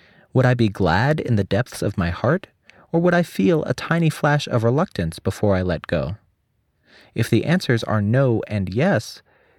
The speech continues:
beware that you may not have searched for a third alternative. Which leads into another good question to ask yourself straight out.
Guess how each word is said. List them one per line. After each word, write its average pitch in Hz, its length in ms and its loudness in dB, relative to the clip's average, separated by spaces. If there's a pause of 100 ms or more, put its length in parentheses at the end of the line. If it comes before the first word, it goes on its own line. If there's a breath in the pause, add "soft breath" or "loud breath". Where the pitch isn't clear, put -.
(120)
beware 185 440 2
that 185 180 -2
you 151 80 2
may 147 180 2
not 147 260 0
have - 200 -6
searched - 400 -4
for 110 200 -4
a 104 60 -4
third 107 340 -2
alternative. 101 760 -6 (1120)
Which 156 280 0
leads 165 440 0
into 156 560 2
another 160 400 2
good 101 240 0
question 85 560 -4
to - 200 -6
ask - 220 -6
yourself 87 460 -4
straight 87 300 -4
out. 64 240 -6